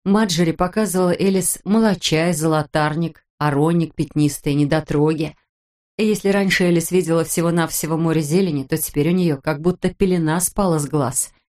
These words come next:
и всё приобрело совершенно новые очертания. Внизу мирно журчал ручей. Тот самый ручей, который,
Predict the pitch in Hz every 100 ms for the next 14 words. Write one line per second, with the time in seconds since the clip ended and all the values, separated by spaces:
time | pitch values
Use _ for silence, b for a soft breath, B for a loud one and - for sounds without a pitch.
0 | _ _ 185 - 247 175 196 170 165 185
1 | 175 B - - 175 147 - 240 175 156
2 | 156 165 151 127 - 135 - 131 135 131
3 | - _ _ _ _ _ _ 202 208 208
4 | 247 208 220 202 175 165 147 180 165 151
5 | 147 156 143 147 _ _ _ _ _ -
6 | 190 - 202 180 175 170 - 202 180 151
7 | 147 170 170 160